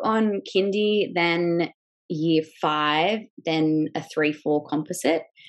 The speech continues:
Um, I never did year six, and I never did a casual day on year six. So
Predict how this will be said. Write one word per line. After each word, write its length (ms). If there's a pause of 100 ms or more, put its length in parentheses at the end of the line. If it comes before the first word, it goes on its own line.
(240)
Um, 300
I 40
never 200
did 180
year 100
six, 560
and 100
I 40
never 180
did 120
a 60
casual 320
day 120
on 100
year 100
six. 480
So 160